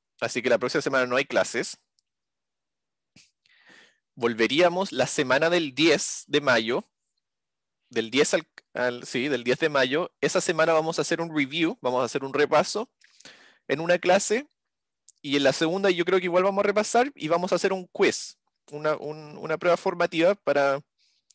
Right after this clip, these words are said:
para mostrarles un poco cómo va a ser la otra. Después,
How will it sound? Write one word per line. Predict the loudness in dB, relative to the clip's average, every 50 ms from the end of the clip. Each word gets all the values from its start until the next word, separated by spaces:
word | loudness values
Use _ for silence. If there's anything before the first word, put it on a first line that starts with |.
| -20 _ _ _ _ _ _ _ _ _ _ _ _ _ _ _ _
para | 2 2 2 2
mostrarles | 0 -4 -8 -4 0 2 2 2 0 -2
un | -4 -4 -4
poco | -4 -4 -4 -4
cómo | -4 -2 0 0 0
va | 0
a | 0
ser | -2 -4 -4 0
la | 0 2
otra. | 2 0 -2 -8 -14 -14 _ _ _ _ _ _ _ _ _ _ _ _ _ _ _ _ _ _ -10
Después, | -10 -10 -6 -4 -2 -2 -2 -2 -6 -12 -14